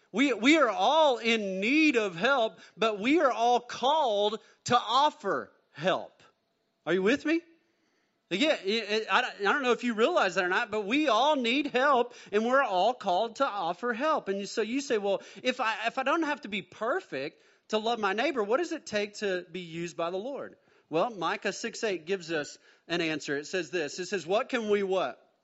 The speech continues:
What can we bring to the Lord? What kind of offering should we give him? Should we bow down before God with offerings of, of yearling calves? Should we offer, you know, him thousands of rams and ten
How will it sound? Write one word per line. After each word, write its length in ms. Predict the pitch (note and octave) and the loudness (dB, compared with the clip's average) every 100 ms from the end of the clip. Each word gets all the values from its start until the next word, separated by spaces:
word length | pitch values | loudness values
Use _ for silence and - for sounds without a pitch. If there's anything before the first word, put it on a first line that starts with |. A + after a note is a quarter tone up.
| _ _ _ _ _ _ _ | _ _ _ _ _ _ _
What 160 | - C#4+ | 4 4
can 100 | D#4+ | 6
we 120 | D4 | 4
bring 500 | G#3 G3 A3+ C4 C4+ | 4 2 4 4 2
to 120 | B3+ | 0
the 80 | B3 | 0
Lord? 340 | A3 A3 F3+ - - | 2 4 2 0 -8
What 180 | - D4+ | 2 2
kind 220 | D#4 F#4 | 2 2
of 100 | E4+ | 2
offering 380 | C#4 C#4 - C#4 | 2 0 -2 -4
should 220 | A3 C4 | -4 -4
we 120 | A3+ A#3 | -4 -4
give 300 | F3+ A3+ F#3+ | 0 0 0
him? 260 | G3+ D3+ - - | -2 -4 -8 -14
Should 220 | - C4+ | -4 -2
we 80 | A#3+ | -2
bow 360 | F#3 G#3+ B3+ E4 | 2 2 2 2
down 280 | D#4 D#4 | 0 -2
before 540 | C4+ B3+ B3+ B3+ C4 A#3 F#3 | -2 -4 -2 2 2 0 -2
God 380 | A3+ A#3 B3+ A3+ | -4 -2 -2 -4
with 160 | G3+ | -4
offerings 440 | G#3 A#3 B3+ B3 G3 | -4 -6 -6 -8 -4
of, 220 | F3 E3+ | -4 -4
of 240 | F3+ F3+ | -6 -4
yearling 380 | D#3+ A3 B3+ G#3 | -2 -4 -4 -6
calves? 520 | E3+ G3+ G#3+ C4 A#3+ - _ - | -4 -4 -4 -6 -10 -20 _ -16
Should 240 | - C#4 | -4 -2
we 160 | A3+ B3 | 0 0
offer, 500 | A3+ D4 D#4+ D#4 C4 - - | 0 0 -2 -2 -2 -6 -6
you 120 | A#3 | 0
know, 160 | G#3+ G#3 | 2 2
him 260 | A#3 A#3 | -2 -4
thousands 600 | G3 A3 A#3+ C4 B3 A3+ | 0 0 2 0 -4 -6
of 140 | G#3 F3+ | -6 -2
rams 380 | G#3 A#3 A#3 | 0 0 -2
and 180 | G3 F3 | -2 -4
ten 520 | - A#3+ C4 B3+ A3+ | -4 -4 -2 -4 -6